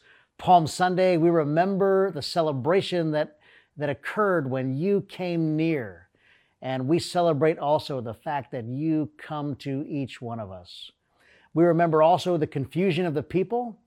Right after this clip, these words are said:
who misunderstood your kingship and your kingdom, and we pray you would protect us from misunderstanding.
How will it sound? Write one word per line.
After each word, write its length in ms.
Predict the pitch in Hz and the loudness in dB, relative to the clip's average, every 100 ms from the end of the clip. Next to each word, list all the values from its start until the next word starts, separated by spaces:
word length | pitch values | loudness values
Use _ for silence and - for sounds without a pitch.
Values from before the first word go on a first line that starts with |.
| _ _ _ _ | _ _ _ _
who 140 | - 151 | -4 0
misunderstood 840 | 151 175 185 175 165 - 175 190 | 0 0 0 -2 -4 -2 -2 0
your 320 | 165 143 165 165 | 0 0 0 -2
kingship 720 | - 190 202 160 190 185 - - | -6 -6 -6 -6 -8 -10 -10 -10
and 220 | 156 147 | -6 -4
your 140 | 143 | -4
kingdom, 760 | - - 175 151 110 104 113 113 _ - _ 131 | -6 -8 -6 -4 -6 -10 -12 -14 _ -20 _ -8
and 120 | 135 | -4
we 100 | 131 | -4
pray 360 | - 175 175 | -6 -4 0
you 100 | 165 165 | 2 2
would 200 | 131 - | 0 -6
protect 500 | 131 - 202 196 190 | -10 -10 -12 -10 -10
us 140 | 160 | -10
from 220 | - 147 | -8 -4
misunderstanding. 1000 | 156 - 170 143 135 - 131 123 113 107 | -4 -6 -10 -10 -10 -10 -12 -10 -12 -14